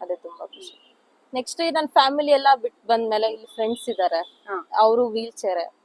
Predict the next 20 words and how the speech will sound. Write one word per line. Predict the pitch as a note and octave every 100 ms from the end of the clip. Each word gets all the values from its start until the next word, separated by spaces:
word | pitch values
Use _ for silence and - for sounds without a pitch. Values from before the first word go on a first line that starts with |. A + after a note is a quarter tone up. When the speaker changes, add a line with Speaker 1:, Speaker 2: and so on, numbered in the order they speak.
| _ G3+
Speaker 2:
ಓಕೆ. | F#3+ - E3+ -
Speaker 1:
ಅವ್ರು, | G#3 A3+ G#3+
ಅವ್ರು | - B3+ D4 D#4+
ಅಷ್ಟೇ | C#4+ - - G3 - A3
ನನ್ | A#3 B3 A3+ _ _ - -
ಸೆಕೆಂಡ್ | C4 A#3+ E4 D#4+
ಫ್ಯಾಮಿಲಿ | B3 A3+ A3 G3
ತರ. | - E3+
Speaker 2:
ಹ್ಮ್. | - - G3 E3 G3
Speaker 1:
ಆ | G#3+
ತರ | A3+ A3
ಸೆಕ್ಯೂರ್ | A#3 G#3 B3 A#3
ಮಾಡ್ತಾರೆ | G#3 F#3 - F3 F3
ನಂಗೆ. | E3+ E3 D#3+ F3 F3+ - _ _ - _ _ _ _ _ _ - _ _ _ _ _ _ -
Speaker 2:
ಈಗಿನ | B3 C4 C4+ C4+
ಸಮಾಜದ | C4 A#3+ A#3 A3+ A3+
ಹೆಣ್ಣು | A3+ G#3 G#3
ಮಕ್ಕಳಿಗೆ | G3+ - G3 F#3 G#3
Speaker 1:
ಹ್ಮ್. | - A#3 G#3
Speaker 2:
ನೀವೊಂದು, | G#3+ G#3+ G#3 G#3 G3 F#3+